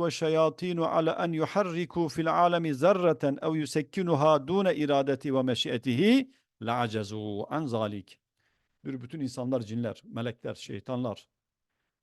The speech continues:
bir araya gelseler, Hangi konuda? "Ala en yuharriku fil alemi zerreten." Bu alemde, kainatta bir zerreyi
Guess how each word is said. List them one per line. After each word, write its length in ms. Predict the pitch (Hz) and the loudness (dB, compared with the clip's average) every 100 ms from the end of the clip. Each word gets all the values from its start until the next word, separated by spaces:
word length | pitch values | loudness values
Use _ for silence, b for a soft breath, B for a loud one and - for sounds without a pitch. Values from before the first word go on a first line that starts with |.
| - | -4
bir 260 | 160 175 135 | -2 -2 -2
araya 160 | 123 | -2
gelseler, 640 | 113 110 - 107 95 - _ _ _ _ _ _ _ _ _ | -4 -6 -8 -10 -10 -16 _ _ _ _ _ _ _ _ _
Hangi 240 | 151 175 160 | -2 0 -2
konuda? 520 | 135 127 165 220 226 - _ _ _ _ _ _ _ _ _ _ | -4 -2 -2 -4 -6 -20 _ _ _ _ _ _ _ _ _ _
"Ala 300 | 139 151 151 - | 0 2 2 2
en 160 | 165 | 0
yuharriku 640 | 143 127 - 208 180 131 135 | 2 0 2 0 0 -8 -8
fil 220 | - 127 | -8 -6
alemi 300 | 202 202 135 | -4 -4 -4
zerreten." 580 | 110 143 113 98 95 - _ _ _ _ _ _ 143 | 0 0 0 -10 -16 -20 _ _ _ _ _ _ -4
Bu 260 | 160 - | -4 0
alemde, 540 | 147 147 143 135 113 104 | 2 4 4 2 -2 -4
kainatta 600 | 143 135 135 127 131 120 | -2 0 0 -2 -4 -4
bir 120 | 165 | -4
zerreyi 840 | 123 131 123 123 131 165 170 - | 0 -2 0 -2 -2 -2 -8 -10